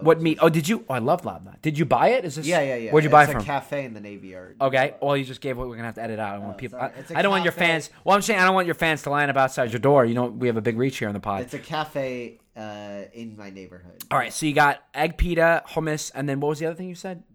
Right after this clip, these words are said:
Speaker 2: Chips.
Speaker 1: What kind of chips?
Speaker 2: Pita chips.
Speaker 1: That's doubling up on pita. All right, so that was lunch. What time was lunch?
Speaker 2: Uh, twelve.
Speaker 1: Twelve? All right, so that's
Speaker 2: And that's
Speaker 1: four and a
Speaker 2: it.
Speaker 1: half hours. That's it? And now it's, it's five to
Speaker 2: And then
Speaker 1: five.
Speaker 2: we'll have dinner in
Speaker 1: So
Speaker 2: a
Speaker 1: you're gonna have
Speaker 2: couple
Speaker 1: dinner
Speaker 2: hours.
Speaker 1: soon.
Speaker 2: Yeah.
Speaker 1: All right,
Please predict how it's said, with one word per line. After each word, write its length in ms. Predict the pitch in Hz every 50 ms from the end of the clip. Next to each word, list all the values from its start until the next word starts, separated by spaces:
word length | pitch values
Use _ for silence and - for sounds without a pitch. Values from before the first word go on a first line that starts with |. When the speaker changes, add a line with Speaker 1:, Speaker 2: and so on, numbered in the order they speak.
| _ _ -
Speaker 2:
Chips. 420 | - - 113 - - - - - _ _ -
Speaker 1:
What 100 | 127 120
kind 100 | 139 127
of 60 | 110
chips? 320 | - 110 92 - - - -
Speaker 2:
Pita 200 | - 123 - -
chips. 420 | - - - - _ _ - _ _ _ _ _ _ _ _ _ _ _ _ _ -
Speaker 1:
That's 180 | 110 101 -
doubling 320 | - 117 113 101 107 107 107
up 100 | 98 -
on 80 | 101
pita. 300 | 90 - 123 113 101 87 -
All 80 | 127
right, 140 | 127 110 98
so 100 | - 135
that 80 | 139 131
was 100 | 143 131
lunch. 220 | 131 131 123 113
What 80 | 127 -
time 100 | 131 120
was 100 | 113 107
lunch? 260 | 113 107 101 - - - _ _ _ -
Speaker 2:
Uh, 640 | 98 98 98 98 98 98 98 98 98 98 98 95 -
twelve. 360 | _ - - 87 82 90 113 127 _ _ -
Speaker 1:
Twelve? 580 | - - 151 139 135 135 147 165 170 - - _ -
All 80 | 123 110
right, 100 | 98 -
so 120 | - -
that's 320 | 123 117 110 104 - - - _ - 107
Speaker 2:
And 100 | 107 110
that's 180 | 110 107 -
Speaker 1:
four 200 | - - 143 143 139
and 60 | 143
a 20 |
Speaker 2:
it. 40 | 135
Speaker 1:
half 100 | 135 123
hours. 20 | - 123
That's 200 | 139 139 - 165
it? 220 | 175 214 262 - -
And 100 | 139 147
now 160 | 147 147 147
it's, 160 | 147 143 - 143
it's 160 | 139 - -
five 540 | - - - - - - 147 143 156 151 151
to 80 | 143
Speaker 2:
And 20 | -
then 40 | -
Speaker 1:
five. 440 | 151 151 147 131 117 110 110 113 120
Speaker 2:
we'll 140 | 123 127
have 160 | 131 131 123 -
dinner 220 | 143 160 156 131
in 40 | 110
Speaker 1:
So 280 | 107 - 160 147 143
Speaker 2:
a 20 | 143
Speaker 1:
you're 60 | 139
gonna 120 | 135 143 135
have 60 | 127
Speaker 2:
couple 40 | 113
Speaker 1:
dinner 140 | 147 147 143
Speaker 2:
hours. 100 | 131 -
Speaker 1:
soon. 400 | - 143 131 123 120 120 117 110 - - 113
Speaker 2:
Yeah. 60 | 110 101 92 _ _ _ _ _ _ _ -
Speaker 1:
All 100 | 170 165
right, 160 | 147 135 -